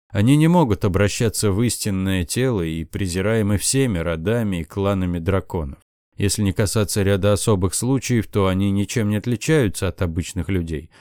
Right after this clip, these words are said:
Разве что кровь дракона дает им возможность жить дольше, крепче память, яснее ум, приятнее внешность и так далее. Ну и определенные способности к, хм, чудотворству.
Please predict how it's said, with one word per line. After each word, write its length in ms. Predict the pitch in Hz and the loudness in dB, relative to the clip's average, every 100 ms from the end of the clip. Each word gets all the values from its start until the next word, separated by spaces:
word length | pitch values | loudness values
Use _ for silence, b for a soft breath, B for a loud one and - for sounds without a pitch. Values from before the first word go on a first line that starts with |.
| b | b
Разве 380 | 147 180 110 110 | 0 2 2 0
что 240 | - - | 0 -2
кровь 260 | 101 110 101 | 0 2 2
дракона 540 | 82 98 98 135 110 | 2 0 0 -2 0
дает 340 | 90 95 101 101 | 0 2 2 0
им 120 | 95 | 0
возможность 640 | 85 85 87 101 87 90 | 0 0 0 0 2 0
жить 300 | 80 92 82 | 0 -4 -4
дольше, 400 | 82 135 120 - | 0 0 0 -4
крепче 480 | 113 92 95 - - | -4 -2 -2 -4 -10
память, 560 | 80 127 135 123 107 - | -4 0 2 2 -2 -4
яснее 500 | 85 - 98 87 80 | -4 -4 -4 -2 -2
ум, 340 | 90 131 120 b b b | 0 2 0 b b b
приятнее 540 | 101 127 160 - 92 | 2 4 4 2 -2
внешность 600 | 80 107 139 - 98 - | 0 0 0 0 -4 -4
и 60 | 180 | -6
так 260 | - 98 80 | -4 -4 -2
далее. 380 | 82 71 - - _ _ | -4 -4 -12 -18 _ _
Ну 220 | - 120 185 | 0 4 6
и 60 | |
определенные 720 | 165 123 110 92 98 135 135 131 | 4 4 0 2 2 2 2 0
способности 800 | - 151 - 175 113 90 - | 0 0 2 0 0 -2 -4
к, 280 | 101 - 95 b b b | -6 -2 -4 b b b
хм, 440 | - - 117 90 85 | -10 0 2 2 -2
чудотворству. 840 | - 131 139 139 110 76 - - | -2 0 2 0 -2 -4 -8 -12